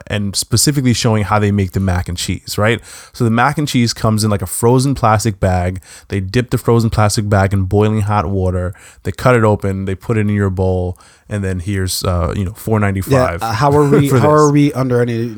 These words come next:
Speaker 1: Now
Speaker 2: illusion that it was made any different than that?
Speaker 1: It is because Panera has created the illusion that they are,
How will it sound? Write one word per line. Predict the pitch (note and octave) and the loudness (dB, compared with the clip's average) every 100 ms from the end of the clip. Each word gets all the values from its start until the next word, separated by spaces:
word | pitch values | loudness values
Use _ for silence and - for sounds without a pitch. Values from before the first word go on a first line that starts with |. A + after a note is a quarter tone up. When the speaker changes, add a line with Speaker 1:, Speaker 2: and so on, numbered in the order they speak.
| G#2 | -4
Speaker 1:
Now | D3 B2+ | -2 -2
Speaker 2:
illusion | B2 A#2+ A#2 A2+ | -4 -2 -2 -4
that | G#2 G#2 | -6 -6
it | |
was | G#2 G2+ | -6 -6
made | G#2 G2+ | -6 -6
any | G2 G2 | -8 -8
different | F#2+ G2+ F#2 | -10 -10 -12
than | F2+ | -12
that? | F2 - _ _ _ _ _ _ _ _ - | -14 -16 _ _ _ _ _ _ _ _ -2
Speaker 1:
It | E3 | 2
is | D#3 D#3 | 4 4
because | C3+ A#2+ C3+ A#2 - | 2 2 2 2 0
Panera | - - A2 A#2+ B2+ G#2+ | -4 -2 0 2 4 4
has | G2 | 0
created | - - G#2+ G2+ C#3 G#3+ G3+ | -2 -2 0 2 2 2 0
the | A#2+ G#2 | 2 2
illusion | F#2 F#2 F2+ F2 - - | 2 2 -2 -4 -8 -4
that | G2+ F#2 F#2+ | 0 0 0
they | G#2+ | 2
are, | G#2 G2 | 4 2